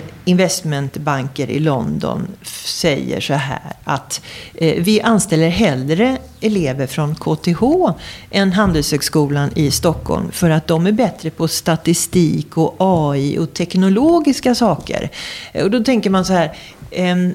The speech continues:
är det en fara att, ehm, lita sig helt och fullt på det du säger och, och konsten och allt det där, men när teknologin kanske,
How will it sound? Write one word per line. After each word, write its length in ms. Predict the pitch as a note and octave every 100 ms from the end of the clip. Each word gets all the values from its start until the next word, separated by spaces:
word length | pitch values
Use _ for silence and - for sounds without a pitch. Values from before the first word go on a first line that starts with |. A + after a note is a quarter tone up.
| -
är 140 | G#3
det 80 | G3
en 100 | G#3
fara 680 | - B3 A#3 F3+ F3+ C4 D4+ -
att, 340 | G#3+ G#3+ - -
ehm, 380 | F#3+ F3+ E3+ E3+
lita 400 | F#3+ G#3+ G3+ F3
sig 160 | D3+ E3
helt 300 | E3+ D3+ D3
och 80 | D3+
fullt 480 | - D3 - - -
på 380 | - D3 D#2 C#3 - - -
det 160 | E3
du 120 | D3
säger 760 | D#3+ F#3 B3+ D#4 F#3+ C3+ A#2 -
och, 140 | C#3+
och 100 | D#3
konsten 600 | - E3+ C4+ C#4 - G#3
och 60 | F#3
allt 140 | D3+
det 80 | D3
där, 80 | C3+
men 160 | D3+ D#3+
när 100 | D#3
teknologin 760 | E3+ D3+ E3+ D#3+ D#3+ E3 D4+ E4+
kanske, 440 | A#3 G#3+ G#3 F#3+